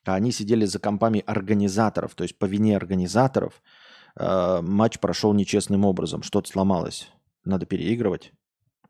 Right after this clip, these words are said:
В английском будет, скорее всего, with nothing, с ничем. Да, видите, с ничем.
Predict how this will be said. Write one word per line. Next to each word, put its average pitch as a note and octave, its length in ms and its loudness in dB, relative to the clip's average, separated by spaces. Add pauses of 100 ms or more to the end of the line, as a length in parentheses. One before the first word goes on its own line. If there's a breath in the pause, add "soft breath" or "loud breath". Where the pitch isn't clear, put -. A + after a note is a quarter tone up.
(600)
В G2 100 -2
английском G#2+ 460 4
будет, A#2+ 220 2
скорее A2+ 300 2
всего, A2 340 0
with G#2 280 4
nothing, G#2 480 2
с - 100 -8
ничем. G#2+ 540 2
Да, F#2 360 2
видите, A#2 380 -4
с - 160 -6
ничем. A2 540 2